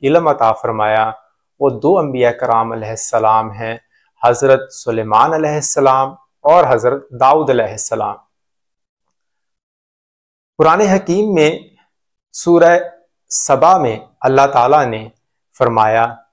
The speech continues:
हज़रत दाऊद अलैहिस्सलाम के मुतल्लिक कि हमने इनको, और हमने इनके लिए लोहा नरम कर दिया। इसी तरह हज़रत सुलेमान अलैहिस्सलाम के लिए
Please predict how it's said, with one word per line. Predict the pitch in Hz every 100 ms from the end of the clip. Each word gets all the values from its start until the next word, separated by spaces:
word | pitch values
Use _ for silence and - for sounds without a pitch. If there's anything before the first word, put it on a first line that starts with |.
| _ _ _
हज़रत | 131 135 135
दाऊद | 117 113 131 170
अलैहिस्सलाम | 143 120 117 117 113 110
के | 107
मुतल्लिक | 117 110 113 110 113 117 _ _ _ _ _ -
कि | 139
हमने | - 139 165 147 120 117 - _ 147
इनको, | 156 151 123 117 120 - _ _ _ _ _ _ 120 117 131 - - -
और | 139
हमने | 120 151 190 165
इनके | 156 151 151 151 135
लिए | 131 131
लोहा | 127 120 120 143 - 156
नरम | 156 165 147
कर | 127 117
दिया। | 98 113 104 - _ _ _ _ _ _ _ _ _ _
इसी | 139 175
तरह | 175 123 110 110
हज़रत | 123 120
सुलेमान | 123 123 120 113 123 170
अलैहिस्सलाम | 143 127 - 123 117 117 117
के | 120
लिए | 110 110